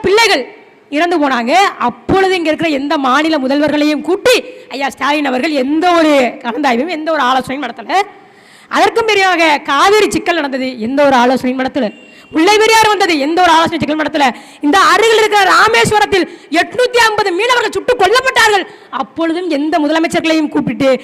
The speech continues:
இவர்கள் ஆலோசனை நடத்தல. ஆனால் நாளைக்கு நடைபெற சாத்தியமே இல்லாத ஒரு தொகுதி மறுசீரமைப்பை கொண்டு வந்துட்டு, "இந்த பாருங்க, நாங்க ஆலோசனை நடத்துறோம், நாங்க பி ஜே பி எதிர்க்கிறோம்னு."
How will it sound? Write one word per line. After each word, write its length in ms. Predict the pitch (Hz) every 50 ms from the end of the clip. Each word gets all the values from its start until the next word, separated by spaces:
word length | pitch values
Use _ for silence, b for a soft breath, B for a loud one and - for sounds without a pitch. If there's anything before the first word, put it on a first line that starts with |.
| B B B
இவர்கள் 220 | 285 269 262 247 220
ஆலோசனை 460 | 240 277 311 330 320 - 302 247 240
நடத்தல. 280 | 254 262 269 240 202 B B B B B
ஆனால் 480 | - 247 240 269 294 381 427 403 285 - - - -
நாளைக்கு 520 | 277 262 262 285 339 370 381 370 - 269
நடைபெற 380 | 285 247 254 320 381 392 415 403
சாத்தியமே 680 | - - 285 240 311 381 - - 370 392 392 381 453 480 466
இல்லாத 600 | 370 330 370 453 523 523 508 494 453 415 349 277 B B B B B
ஒரு 580 | 285 285 320 330 320 311 302 285 294 302 - -
தொகுதி 320 | - 320 339 349 440 466 453
மறுசீரமைப்பை 600 | 392 339 339 370 - - 415 403 370 339 311 294
கொண்டு 240 | 285 302 339 359 330
வந்துட்டு, 380 | 302 311 - 440 453 370 - - - - -
"இந்த 120 | 277 285
பாருங்க, 580 | - 277 285 320 320 294 269 294 320 311 254 - - - - -
நாங்க 300 | - 277 294 311 294 285
ஆலோசனை 480 | 277 269 302 370 415 - 403 349 294 247
நடத்துறோம், 540 | 240 247 226 277 339 330 294 233 320 - - - - - _ _ _ _ _ _
நாங்க 180 | 247 294 302
பி 180 | 254 - 392 427
ஜே 120 | 415 427 427
பி 120 | 392 339 302
எதிர்க்கிறோம்னு." 420 | 311 302 269 285 277 269 233